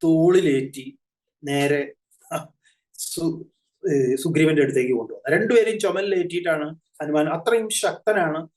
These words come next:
ഹനുമാൻ, ഹനുമാന്റെ ശക്തിയെ കുറിച്ചൊക്കെ ബോധ്യപ്പെട്ടു. ഇതിനു മുമ്പ് ഇത്, ഈ സംഭാഷണം നടക്കുന്നതിന്റെ ഇടയില് രാമൻ, ഇതെല്ലാം കഴിഞ്ഞിട്ട് രാമൻ, ആ,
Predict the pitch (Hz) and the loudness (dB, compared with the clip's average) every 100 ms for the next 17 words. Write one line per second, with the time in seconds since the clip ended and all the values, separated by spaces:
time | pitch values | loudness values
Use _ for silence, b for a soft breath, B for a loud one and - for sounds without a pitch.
0 | _ 202 220 220 202 196 196 196 190 185 | _ -2 0 2 0 -2 -4 -2 -4 -6
1 | - 170 185 175 170 151 - _ _ 170 | -10 -12 -6 -6 -6 -10 -14 _ _ -8
2 | 151 156 160 - _ _ B B _ - | -6 -6 -10 -14 _ _ B B _ -14
3 | - 175 165 - 151 - - _ _ _ | -2 0 2 0 -4 -8 -14 _ _ _
4 | _ _ _ _ - - 247 294 214 240 | _ _ _ _ -12 -2 2 4 4 4
5 | 214 - - _ _ _ 196 214 220 262 | 2 0 -4 _ _ _ -8 -6 -2 -2
6 | 262 214 208 214 214 208 165 160 196 196 | -2 -4 -2 -2 -4 -6 -6 -4 -2 -2
7 | 190 170 160 156 156 139 - _ _ - | -2 -2 0 0 -2 -4 -8 _ _ -4
8 | 156 156 170 214 226 202 202 _ _ _ | 2 2 2 0 -2 -6 -10 _ _ _
9 | _ - 214 202 226 196 180 190 175 165 | _ -2 0 2 2 0 -2 -4 -4 -2
10 | 160 196 208 190 - _ _ - | -2 -4 -6 -8 -16 _ _ -10